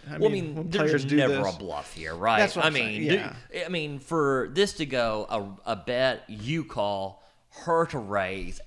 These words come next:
Speaker 2: and get a call from there. There's, now, this is either you overplaying your hand, 'cause there is now zero bluffs here, uh, which is why I will call sometimes.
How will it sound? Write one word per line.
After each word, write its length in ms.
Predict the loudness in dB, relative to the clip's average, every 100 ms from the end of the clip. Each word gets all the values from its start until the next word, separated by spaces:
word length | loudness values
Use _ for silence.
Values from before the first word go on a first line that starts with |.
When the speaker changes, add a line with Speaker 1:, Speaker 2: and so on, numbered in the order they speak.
| -6
Speaker 2:
and 280 | -4 -2
get 100 | -4
a 60 | -6
call 260 | -6 -6 -6
from 220 | -8 -6
there. 300 | -4 -4 -6 -8 -2
There's, 200 | -2 -2 -12 -20 _
now, 540 | -8 -2 0 0 -4 -8 -18 -20 -20 _ 2
this 180 | 2 2
is 140 | -2
either 260 | -4 -2 -4
you 280 | -6 -8 0
overplaying 640 | 2 4 2 2 -2 0
your 80 | -2
hand, 180 | -2
'cause 160 | -2 -2
there 180 | 0 0
is 120 | 0
now 360 | -6 -8 -4 -4
zero 480 | -6 -4 -2 -2 -4
bluffs 420 | -6 -8 -8 -10
here, 360 | -12 -10 -12 -14 -20 -20 -20 -14 -4
uh, 380 | -2 0 -2 -6 -6
which 240 | -4 -2
is 100 | -4
why 260 | -4 -4 -4
I 200 | -4 -6
will 260 | -2 -2 -4
call 320 | -6 -6 -6
sometimes. 1000 | -8 -8 -8 -8 -8 -8 -10 -14 -18 -20